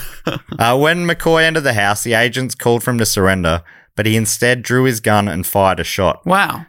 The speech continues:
Speaker 1: The agents returned fire, wounding
Speaker 2: <gasps>
Speaker 1: McCoy.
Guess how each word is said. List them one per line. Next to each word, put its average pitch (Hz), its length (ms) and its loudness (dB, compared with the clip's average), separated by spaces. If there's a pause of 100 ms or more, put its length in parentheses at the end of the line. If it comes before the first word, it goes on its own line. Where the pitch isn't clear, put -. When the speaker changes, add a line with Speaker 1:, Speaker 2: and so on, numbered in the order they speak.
Speaker 1:
The 104 100 0
agents 117 420 0
returned 104 440 0
fire, 92 360 2
wounding 95 440 -2
Speaker 2:
<gasps> - 20 -2
Speaker 1:
McCoy. 73 480 -2